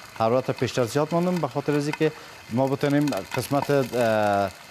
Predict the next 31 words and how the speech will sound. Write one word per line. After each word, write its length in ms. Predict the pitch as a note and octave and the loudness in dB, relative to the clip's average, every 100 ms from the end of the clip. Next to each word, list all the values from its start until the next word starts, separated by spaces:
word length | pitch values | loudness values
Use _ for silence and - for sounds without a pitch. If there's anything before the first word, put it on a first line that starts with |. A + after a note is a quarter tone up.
| - A#2 | -4 -2
داخل 260 | A#2+ C3+ | 0 0
کرایی 280 | B2 A#2+ A#2+ | 0 2 4
را 120 | A#2 | 2
همراه 280 | G#2 A2+ A2 | 0 0 2
با 80 | A2 | 2
روغن 340 | A2 A#2+ A2 | 2 0 0
یک 80 | G#2+ | 0
جای 100 | A#2 | -2
داغ 280 | G2+ F#2+ - | 0 0 0
کنیم. 200 | A2 C#3+ | -4 -2
به 120 | A2+ | 0
این 100 | A2 | 0
خاطر 320 | A#2+ - B2 | -2 -4 -2
حرارت 300 | A#2+ B2 D#3 | 0 0 -2
زیاد 340 | C#3 C#3 D3 C#3+ | -4 0 0 2
ماندیم. 260 | C3 C3+ - - - - | 0 0 -4 -14 -18 0
حال 180 | E3 G#3+ | 2 4
حرارت 360 | F#3+ D#3+ E3+ | 4 2 0
زیاد 360 | D#3 G#2 B2+ D3 | -2 0 2 4
است، 200 | C3 - - - - | 2 -2 -12 -18 -4
حرارت 300 | G2+ A2+ B2+ | -2 0 -2
کم 260 | - D3 A3 | -2 0 2
می‌کنیم 380 | F#3 B2+ C3 - - - - - | 2 0 -2 -4 -14 -18 -18 0
تا 140 | E3+ | 0
بفهمیم 380 | E3+ - E3+ F3+ | 0 0 2 2
که 240 | F3 F#3 F3+ - - - - | 2 0 -2 -12 -20 -20 2
گوشت 300 | E3 G#3+ - - - - A#2+ | 4 4 0 -12 -18 -8 -6
هشتاد 280 | A2+ - C3 | -2 -2 -2
فیصد 300 | - A2 F#2 | -2 -2 0
آماده 240 | F2 F2+ | 0 -2
شد. 160 | F2+ | -4